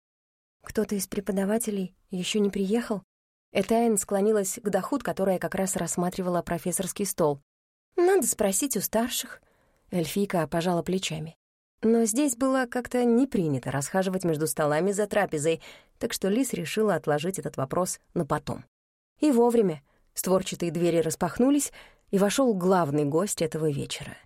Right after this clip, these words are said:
Загремели отодвигающиеся стулья, студенты все как один встали, приветствуя главу Морте Тортюр, она же — разведка внешняя и внутренняя,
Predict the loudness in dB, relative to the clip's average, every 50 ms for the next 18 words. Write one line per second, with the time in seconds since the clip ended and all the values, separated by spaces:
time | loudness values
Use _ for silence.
0 | _ _ _ _ _ _ _ _ -6 0 0 2 4 4 4 4 4 4 4 2
1 | 2 0 _ -2 0 0 0 0 0 2 2 4 2 2 0 -2 -6 -4 -4 -4
2 | -4 -4 -4 0 2 2 4 4 4 2 0 _ _ _ _ _ _ -8 0 2
3 | 4 4 6 4 4 2 2 0 2 2 2 2 2 4 4 4 4 4 2 0
4 | 2 2 2 4 4 2 2 2 2 2 2 2 0 -2 -2 0 0 0 2 2
5 | 2 4 4 4 2 4 4 4 4 2 2 2 -2 -4 0 2 2 4 4 2
6 | 0 -2 -2 -4 -4 -12 -20 -20 -20 _ _ _ -2 0 2 4 4 4 4 4
7 | 4 2 2 0 _ _ _ _ 2 2 4 4 4 2 0 0 0 0 -4 -2
8 | 0 2 2 4 4 4 2 2 2 2 2 2 0 0 0 -2 0 2 2 2
9 | 0 0 -2 -4 -6 -6 -6 -8 -10 -14